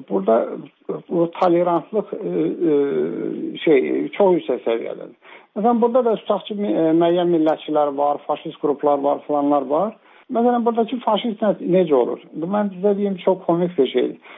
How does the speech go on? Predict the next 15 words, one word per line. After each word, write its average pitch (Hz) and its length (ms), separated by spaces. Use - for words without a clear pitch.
Məsələn, 240 380
burada 247 200
biri 233 160
faşistdir, 185 640
sən 233 260
yaxınlaşırsan 196 600
ona 190 200
deyirsən, 175 400
bilmirsən 180 400
də 233 80
faşistdir, 156 480
hə, 196 220
üstündə 180 360
emblemi 180 460
yoxdur. - 420